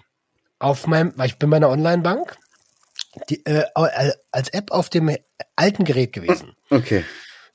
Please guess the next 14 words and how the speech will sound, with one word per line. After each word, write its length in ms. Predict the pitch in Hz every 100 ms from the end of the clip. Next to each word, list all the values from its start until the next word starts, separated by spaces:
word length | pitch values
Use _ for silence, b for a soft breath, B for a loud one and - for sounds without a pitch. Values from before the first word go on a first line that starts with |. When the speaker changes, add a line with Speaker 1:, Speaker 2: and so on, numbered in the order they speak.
| _ _ _ _ _
Speaker 2:
Okay, 300 | - 131 170
jetzt 80 | 120
Speaker 1:
Pass 60 | 151
Speaker 2:
sind 60 | 170
Speaker 1:
auf, 60 |
Speaker 2:
wir, 80 | 160
jetzt 120 | 143
sind 120 | 151 160
wir 60 |
alle 200 | 143 143
auf 100 | 131
Speaker 1:
Fingerabdruck. 260 | - 123 127
Speaker 2:
Stand. 80 | -
Okay. 280 | - 90